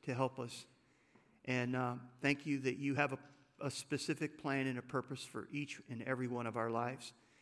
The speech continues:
And so, Father, we trust you. We trust you. We may have doubts, and maybe, maybe the statement we would use today is,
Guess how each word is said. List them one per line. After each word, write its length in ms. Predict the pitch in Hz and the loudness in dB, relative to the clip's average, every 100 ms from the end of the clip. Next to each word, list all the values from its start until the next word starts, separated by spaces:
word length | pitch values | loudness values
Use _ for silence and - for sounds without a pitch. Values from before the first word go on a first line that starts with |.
| - _ _ _ | -20 _ _ _
And 140 | 127 | -4
so, 180 | - 139 | 2 2
Father, 520 | 127 143 135 135 135 - | 4 6 6 6 2 -2
we 160 | 135 135 | -2 0
trust 460 | 143 147 147 - - | 2 2 2 0 -2
you. 160 | 104 104 - - _ _ _ _ _ _ _ _ _ _ 151 | -4 -4 -14 -20 _ _ _ _ _ _ _ _ _ _ -8
We 100 | 131 | -6
trust 440 | - 123 113 - | 0 0 0 -4
you. 140 | 104 135 - - _ _ _ _ _ _ _ _ _ | -8 -8 -14 -20 _ _ _ _ _ _ _ _ _
We 120 | 127 127 | -4 4
may 160 | 135 | 6
have 240 | 147 156 151 | 6 4 4
doubts, 540 | 127 107 113 - - - _ _ _ _ _ _ _ | 2 2 0 -10 -12 -16 _ _ _ _ _ _ _
and 180 | - 113 | -6 0
maybe, 440 | 117 131 139 139 147 - | 4 6 6 2 -2 -2
maybe 300 | 123 127 135 | 2 4 2
the 100 | 127 | 0
statement 600 | - 135 139 139 135 - | 4 6 6 4 -2 0
we 180 | 135 127 | 2 2
would 160 | 127 | 2
use 300 | 127 135 139 | 2 2 0
today 440 | - 151 120 113 123 | -2 0 2 0 -2
is, 300 | 120 110 - | -6 -6 -10